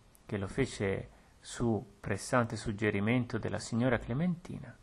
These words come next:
arrivò di corsa a Vigata, padre Emanuele Fulconis, l'esorcista. Stavolta travagliò molto bene e gli bastò una sola nottata.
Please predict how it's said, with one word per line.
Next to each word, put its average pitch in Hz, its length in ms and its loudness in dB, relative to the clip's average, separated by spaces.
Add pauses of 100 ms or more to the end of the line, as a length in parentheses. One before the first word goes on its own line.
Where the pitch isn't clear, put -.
arrivò 107 540 8
di 139 140 0
corsa 117 420 -2
a 120 40 6
Vigata, 110 580 0 (320)
padre 101 480 8
Emanuele 98 580 4
Fulconis, 107 840 -4
l'esorcista. - 880 -6 (260)
Stavolta 123 920 12 (200)
travagliò 123 480 12
molto 147 560 12
bene 110 380 10
e 107 40 4
gli 110 100 4
bastò 113 460 10
una 117 200 4
sola 180 260 0
nottata. 110 680 -2